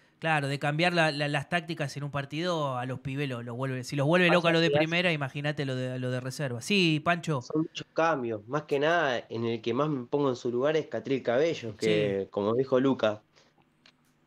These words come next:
Speaker 2: arranca siempre jugando de extremo por derecha. Siempre termina jugando de interno y hay veces que va de enganche, de tres.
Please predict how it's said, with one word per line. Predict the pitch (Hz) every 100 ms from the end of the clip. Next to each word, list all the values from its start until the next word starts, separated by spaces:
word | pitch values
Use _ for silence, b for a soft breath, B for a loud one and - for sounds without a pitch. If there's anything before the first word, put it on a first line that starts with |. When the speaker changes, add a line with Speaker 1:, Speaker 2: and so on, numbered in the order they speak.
| _ _ _
Speaker 2:
arranca | 117 131 170 156
siempre | - 175 160
jugando | 151 156 170 151 131
de | 120 120
extremo | 113 - 147 151 135
por | 123
derecha. | 120 120 104 101 90 _ _ _
Siempre | - - 147 185 196 185 135 113 _ _ _ _
termina | 127 131 151 143
jugando | 143 147
de | 139
interno | 131 160 170 185 190 b b b _
y | -
hay | 139 165
veces | 175 175
que | 135
va | 143
de | 139
enganche, | 135 165 170 151
de | 131 123
tres. | 151 170 165 -